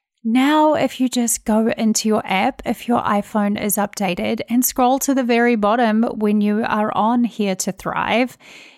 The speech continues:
you should be able to see a little button that says review. If you've got two minutes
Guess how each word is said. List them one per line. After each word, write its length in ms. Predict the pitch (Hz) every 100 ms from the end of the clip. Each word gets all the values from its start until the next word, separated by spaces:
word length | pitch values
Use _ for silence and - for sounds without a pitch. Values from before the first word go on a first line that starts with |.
| _ -
you 80 |
should 220 | 226 294 294
be 80 |
able 160 | 285 277
to 100 | 269
see 300 | - 247 285
a 80 | 254
little 260 | 226 233
button 540 | 226 - - - 208 202
that 160 | 214 233
says 360 | 233 214 202 -
review. 880 | 214 190 226 214 208 254 269 214 202 - _ _ _ _ -
If 160 | 233 247
you've 140 | 208
got 240 | 220 254
two 180 | - 254
minutes 580 | 220 202 202 233 -